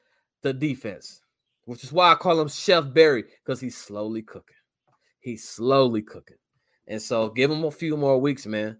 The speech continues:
Give him a few more weeks. I'm starting to like what I've seen. Once they, once they're able to generate a pass rush without sending five, six,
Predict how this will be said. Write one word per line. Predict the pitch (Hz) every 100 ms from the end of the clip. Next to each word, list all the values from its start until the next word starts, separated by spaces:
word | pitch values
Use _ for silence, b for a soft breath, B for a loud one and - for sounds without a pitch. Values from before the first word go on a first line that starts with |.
| _ -
Give | 175
him | 226
a |
few | 220 220 226
more | 208 196
weeks. | 190 151 -
I'm | 139
starting | - 190
to | 180
like | 180 -
what |
I've | 151 143
seen. | 151 110
Once | 175 -
they, | 196 -
once | 143 214 254
they're | 220 196
able | 180 175
to | -
generate | 117 117 156 139 139 135 _ _ _ -
a | 104
pass | - 139 147 139 -
rush | 139 139 - b b _
without | 113 139 -
sending | - 147 143 135 127 _ _ _
five, | 139 151 147 165 _ _
six, | - 170 156 - -